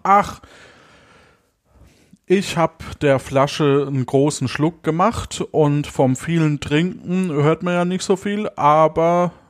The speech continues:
nee, äh, man sagt wohl, dass viele viel trinken, aber nicht, ist ja wurscht.“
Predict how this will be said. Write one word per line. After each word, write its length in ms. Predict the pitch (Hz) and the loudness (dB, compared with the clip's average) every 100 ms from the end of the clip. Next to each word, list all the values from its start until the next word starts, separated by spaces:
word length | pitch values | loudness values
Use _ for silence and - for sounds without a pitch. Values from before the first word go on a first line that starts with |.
| - | -16
nee, 260 | 147 135 117 | -4 -2 -2
äh, 320 | 104 104 127 | -4 -6 -2
man 180 | 127 127 | 0 2
sagt 360 | - 151 - | 2 0 0
wohl, 180 | 139 165 | 2 2
dass 300 | 175 147 - 113 131 | 2 0 -4 -12 -12
viele 360 | - - 165 147 | -10 -6 -4 -4
viel 240 | - 151 | -4 -6
trinken, 460 | 127 135 143 170 170 | -4 -4 -4 -4 -8
aber 280 | 160 143 135 | -6 -2 -2
nicht, 260 | 139 156 - | -2 -6 -8
ist 260 | 139 143 | -2 0
ja 160 | 147 113 | 2 2
wurscht.“ 440 | 110 156 - - | 0 0 -4 -14